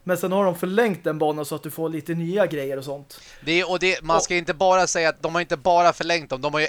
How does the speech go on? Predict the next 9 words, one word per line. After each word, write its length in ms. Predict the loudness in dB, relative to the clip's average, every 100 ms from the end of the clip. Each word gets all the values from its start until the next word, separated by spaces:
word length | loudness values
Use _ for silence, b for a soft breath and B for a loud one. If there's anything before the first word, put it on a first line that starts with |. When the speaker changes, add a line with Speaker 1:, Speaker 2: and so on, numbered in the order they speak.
| 2
Speaker 2:
ändrat 560 | 2 2 0 2 0
på 160 | -6 -6
dem 140 | -4
också. 320 | -6 -6 -10
På, 120 | -4 0
alltså, 500 | 0 0 -2 -2 -2
d-, 160 | -8 -14
d-, 240 | -12 -12 -10
redan 580 | -2 0 2 0 -2